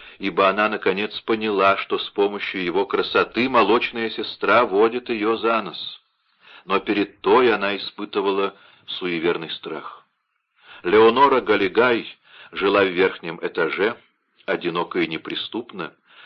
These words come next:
хотя шли толки, что по ночам она бродит привидением. Все её помыслы были о деньгах. Она копила их и переправляла к себе на родину на случай бегства.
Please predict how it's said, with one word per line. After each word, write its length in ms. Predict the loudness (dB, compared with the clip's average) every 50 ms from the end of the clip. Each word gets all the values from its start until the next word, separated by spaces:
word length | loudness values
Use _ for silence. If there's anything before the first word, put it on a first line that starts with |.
| -20 -20 -6
хотя 360 | -2 -2 0 2 2 2 2
шли 240 | 0 -2 -4 -4 -4
толки, 440 | -2 2 4 4 4 2 0 -4 -6
что 260 | -6 -4 -4 -4 -2
по 140 | -2 -2 -2
ночам 520 | 0 -2 -2 -2 0 2 2 2 0 0 -2
она 520 | -2 -2 0 0 0 0 0 -2 -4 -6 -14 -20 -20 -20 _
бродит 560 | -6 -2 2 2 2 2 2 0 -6 -12 -12
привидением. 840 | -14 -12 -10 -8 -8 -6 -6 -6 -6 -6 -8 -12 -14 -16 -16 -20 _ _ _ _ _ _ _ _ -20 -20 -16 -10
Все 380 | -8 -6 0 4 6 6 6 8
её 180 | 6 6 4
помыслы 560 | 4 4 4 4 4 4 0 -2 -2 -2 -2 -2
были 340 | 0 0 0 2 2 2
о 160 | 2 0 -2 -4
деньгах. 760 | -6 -8 -12 -10 -6 -6 -6 -6 -6 -8 -12 -14 -16 -18 _ _ _ _ -20 -20 -20 -4 0
Она 300 | 0 2 4 4 4 4
копила 600 | 4 4 2 2 2 0 -2 0 0 2 2 0
их 380 | 0 -2 -6 -8 -10 -14 -16 -12 -8
и 160 | -8 -8 -8
переправляла 760 | -6 -4 -2 0 0 2 2 2 2 4 4 2 2 2 0
к 80 | -4 -8
себе 340 | -8 -10 -8 -2 -2 -2 0
на 140 | 0 0 0
родину 420 | 0 0 0 -2 -6 -8 -10 -10 -14 -20 -20 -12 -8
на 120 | -8 -8
случай 360 | -6 -6 -6 -6 -6 -6 -6
бегства. 540 | -2 -2 -2 -2 -2 -6 -12 -14 -14 -18 -20